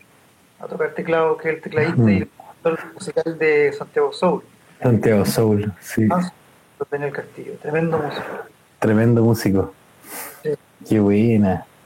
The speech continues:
Speaker 1: Así
Speaker 2: Oye, y,
Speaker 1: que
Speaker 2: y en este, ujú.
Speaker 1: Bueno, eso
Speaker 2: Buena.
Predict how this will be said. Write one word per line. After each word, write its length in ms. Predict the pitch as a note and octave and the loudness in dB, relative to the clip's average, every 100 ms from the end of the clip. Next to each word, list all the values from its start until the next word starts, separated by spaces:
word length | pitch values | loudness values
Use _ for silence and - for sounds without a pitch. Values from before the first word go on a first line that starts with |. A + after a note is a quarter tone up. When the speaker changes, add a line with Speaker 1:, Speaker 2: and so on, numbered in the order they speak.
| - - - | -20 -18 -4
Speaker 1:
Así 120 | A#2 | 2
Speaker 2:
Oye, 140 | C#3 | 4
y, 300 | D#3 C#3 C3 | 4 4 4
Speaker 1:
que 60 | C3+ | 4
Speaker 2:
y 60 | B2+ | 4
en 60 | |
este, 160 | C3+ C#3 | 4 2
ujú. 920 | C3 A2 - - _ C#3 C3 D3+ F#3 - - - _ - G#4 - _ _ _ - | 2 -2 -4 -20 _ 2 4 4 2 -4 -20 -20 _ -6 -6 -6 _ _ _ -4
Speaker 1:
Bueno, 340 | C4+ C#4+ G#3+ G#3 - - _ - _ - | -2 0 -2 -2 -12 -20 _ -20 _ -6
eso 480 | F#3+ F#3 G3 F#3+ F3+ | -2 0 0 2 0
Speaker 2:
Buena. 540 | A#2+ A#2+ A#2 A#2+ G2+ | 2 4 4 4 2